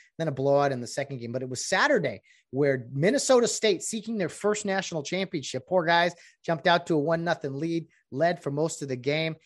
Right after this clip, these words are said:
And then it was, uh, the Denver Pioneers scoring five unanswered goals, uh, all of them in the third period to win the national championship. Two of those goals were net-, empty netters. So three goals unanswered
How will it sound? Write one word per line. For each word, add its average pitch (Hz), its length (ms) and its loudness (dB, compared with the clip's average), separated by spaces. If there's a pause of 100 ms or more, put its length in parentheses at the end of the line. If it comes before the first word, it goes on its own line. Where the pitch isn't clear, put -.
(160)
And 135 180 -4
then 139 160 0
it 147 140 -2
was, 131 460 0 (320)
uh, 120 580 -4
the 131 400 -8 (340)
Denver 160 540 0 (100)
Pioneers 175 800 -2 (260)
scoring 135 420 -4
five 175 420 0
unanswered 151 520 -2
goals, 127 400 -2 (300)
uh, 117 160 -10 (140)
all 185 200 8
of 220 60 2
them 208 160 2
in 170 80 -2
the 143 80 -4
third 208 460 2
period 131 480 -6 (400)
to 147 200 -4
win 139 300 -6
the 139 80 -4
national 135 420 -6
championship. - 560 -12
Two 254 200 0
of 180 100 2
those 160 180 -2
goals 143 280 -2
were 135 200 -4
net-, 135 320 -6
empty 139 260 -10
netters. 113 320 -8 (240)
So - 400 -6 (220)
three 247 520 0 (200)
goals 156 440 2 (200)
unanswered 151 540 -4